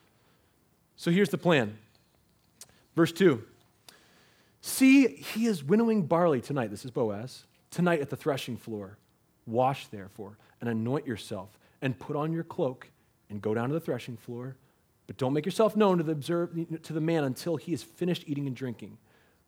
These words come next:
But when he lies down, observe the place where he lies. Then go and uncover his feet and lie down. And he will tell you what to do." Whoa, Naomi.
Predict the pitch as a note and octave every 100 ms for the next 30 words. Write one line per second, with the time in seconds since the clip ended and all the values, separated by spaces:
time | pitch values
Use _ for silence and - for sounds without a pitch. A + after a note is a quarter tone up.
0 | _ - G2+ A2 D3+ E3 G3 G3 D3 C3+
1 | D3 D3 _ _ _ _ - A2+ G#2+ B2+
2 | D3 D3+ D#3 C3+ - E3 D3+ F2+ - -
3 | - _ _ _ _ _ A2 C#3 D#3+ C#3
4 | B2+ A2+ G#2+ G#2+ - C3+ B2+ C#3+ C#3 _
5 | _ - B2 - G#2 A2+ - _ _ _
6 | _ G#2+ G2 F#2 E2+ F2+ F2 G#2 _ _
7 | _ _ _ _ - A#2 C3+ A#2+ - D3
8 | B2+ G#2 G2+ - G#2 G2 F#2 - _ _
9 | _ _ _ _ _ _ _ _ _ _
10 | _ _ _ - C3 D3+ F#3+ E3+ A#2+ G#2
11 | G#2 F#2 F2+ -